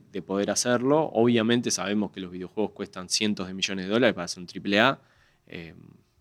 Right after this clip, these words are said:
Tomb Raider, por ejemplo, costó cerca de trescientos millones de dólares de hacer. Son cosas que sí están en el mapa. Me encantaría en hacerlo, pero claro, es algo que, que, que va a pasar después de una I P O seguramente. No, no ahora.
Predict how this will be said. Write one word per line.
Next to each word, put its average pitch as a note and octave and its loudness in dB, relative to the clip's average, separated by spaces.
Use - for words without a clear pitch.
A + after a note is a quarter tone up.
Tomb F#2+ 0
Raider, G2+ 6
por F2+ -4
ejemplo, A#2 4
costó F2 -12
cerca F2 -8
de F2 -18
trescientos F#2 -4
millones F#2 -8
de G2 -4
dólares G2 0
de F#2+ -12
hacer. C3+ 2
Son G#2 -2
cosas A#2+ 4
que A#2 4
sí D3 6
están C3+ 4
en C3 4
el B2 2
mapa. B2+ 2
Me - -6
encantaría B2 6
en A2 4
hacerlo, B2 6
pero G2 4
claro, F#2 4
es F2+ -2
algo A2+ 4
que, F#2+ 0
que, E2+ -12
que E2 -16
va G#2 4
a G2+ 2
pasar A#2+ 4
después A2+ 2
de G2+ -4
una F#2+ -4
I F#2 -8
P A2+ 2
O G#2 2
seguramente. F#2+ -16
No, F#2+ -12
no F#2 -14
ahora. F#2+ -12